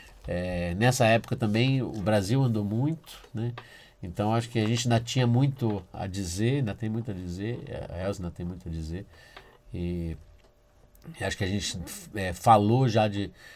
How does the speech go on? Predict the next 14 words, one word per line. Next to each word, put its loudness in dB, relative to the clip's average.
de -6
uma -2
forma, -2
é, -6
realmente 0
diferente, -4
pra 0
um 2
Brasil -2
que -14
tava -4
diferente, -6
e -2
tem, 4